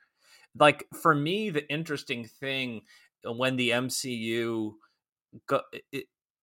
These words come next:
the most interesting things in the M C U is when they go off script and they create something that's c-, entirely their own, you know, and they just have fun with it. You know, if you want, and it's cute to have, like, Easter eggs and touchstones of popular comic book moments. Steve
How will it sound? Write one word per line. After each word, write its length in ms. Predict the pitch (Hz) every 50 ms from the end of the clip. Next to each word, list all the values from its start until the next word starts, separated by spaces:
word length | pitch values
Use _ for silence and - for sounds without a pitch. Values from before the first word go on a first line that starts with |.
| _ _ -
the 220 | 120 - 131 139
most 200 | 160 202 196 -
interesting 360 | 185 165 165 151 127 - 127 -
things 260 | 143 135 127 - -
in 60 | 123
the 80 | 113 107
M 160 | 113 123 117
C 160 | - - 117
U 120 | 117 117
is 120 | 113 104 107
when 100 | 120 127
they 80 | 135
go 220 | 123 - 123 113 113
off 160 | 117 107 -
script 420 | - - - 120 110 92 - - -
and 120 | 113 113
they 100 | 117 120
create 500 | 117 - - 151 127 120 120 127 139 -
something 460 | - - 160 143 143 - 160 160 156
that's 300 | 135 123 117 - - - - -
c-, 80 | - -
entirely 560 | - 120 - - 135 143 143 135 123 117 113
their 220 | 104 101 98 95 98
own, 420 | 113 127 107 92 85 71 73 - - _ _ _ _ _ _ _ _ _ _
you 120 | 120 123
know, 100 | 120 127
and 100 | 131 135
they 60 | 131
just 180 | 117 131 131 -
have 180 | 123 104 92 -
fun 320 | - - 123 143 160 139
with 160 | 110 98 85
it. 240 | - 90 - - - _ _ _ _ _ _ _ _ _ - - - - - _
You 280 | - - - - - -
know, 140 | - - - -
if 180 | - 147 143 -
you 160 | 160 180 220
want, 380 | 226 196 180 180 180 180 175 - - _ _ _ - -
and 200 | 165 170 185 214
it's 160 | 247 262 -
cute 460 | - - - 226 220 220 208 - -
to 140 | - - 165
have, 340 | 143 143 139 139 139 131 131
like, 220 | 120 117 107 -
Easter 380 | - 147 147 147 - - 127 120
eggs 220 | 120 120 110 -
and 120 | 120 113 104
touchstones 800 | - 147 143 - - - - - 120 113 110 110 110 107 104
of 140 | 107 101 -
popular 520 | - 120 120 113 113 - 117 104 107 104 95
comic 400 | - - - 117 110 107 95 -
book 160 | - - -
moments. 460 | - 120 131 127 110 104 101 104 -
Steve 420 | - - - 120 113 113 110 107